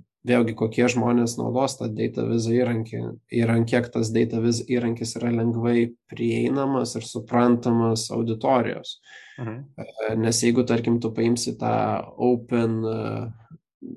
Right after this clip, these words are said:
Speaker 1: e, open kažkokį data viz toolsą, nu,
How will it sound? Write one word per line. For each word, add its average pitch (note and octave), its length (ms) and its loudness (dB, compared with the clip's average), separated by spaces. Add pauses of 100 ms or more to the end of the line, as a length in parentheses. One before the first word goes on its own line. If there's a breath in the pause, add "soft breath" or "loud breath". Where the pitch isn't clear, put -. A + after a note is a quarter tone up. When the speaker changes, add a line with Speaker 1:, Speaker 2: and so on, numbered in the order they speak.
(120)
Speaker 1:
e, A#2 120 0 (680)
open A#2 580 4
kažkokį A#2 540 2 (100)
data A#2 240 2
viz A2+ 240 -2
toolsą, B2 480 -2 (600 soft breath)
nu, C#3+ 200 4